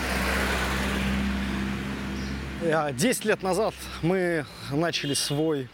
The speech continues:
путь в, а, маркетинге и вообще в с-, самоорганизации рабочих процессов. Для нас не всегда было понятно, как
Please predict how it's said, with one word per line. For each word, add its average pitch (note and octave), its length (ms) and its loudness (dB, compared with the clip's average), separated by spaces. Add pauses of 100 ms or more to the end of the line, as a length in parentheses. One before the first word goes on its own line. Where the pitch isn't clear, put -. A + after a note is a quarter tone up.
(240)
путь F3+ 340 2
в, C3 560 0 (920)
а, B2+ 160 0
маркетинге D3+ 540 0
и - 20 4
вообще D3+ 280 2
в - 100 -8
с-, C#3+ 580 0
самоорганизации D3 760 0
рабочих C#3 360 0
процессов. B2+ 480 -2
Для B2+ 140 0
нас F3+ 200 0
не D3 60 -2
всегда D3+ 300 0
было B2+ 160 -2
понятно, D3+ 460 0
как - 220 0